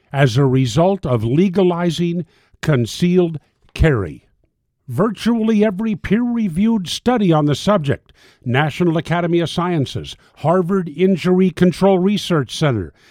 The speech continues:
they conclude that there is no evidence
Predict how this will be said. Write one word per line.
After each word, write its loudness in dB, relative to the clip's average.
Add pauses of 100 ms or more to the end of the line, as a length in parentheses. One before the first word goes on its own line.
(160)
they 2
conclude 0
that 2
there 2
is 2
no 2 (120)
evidence 2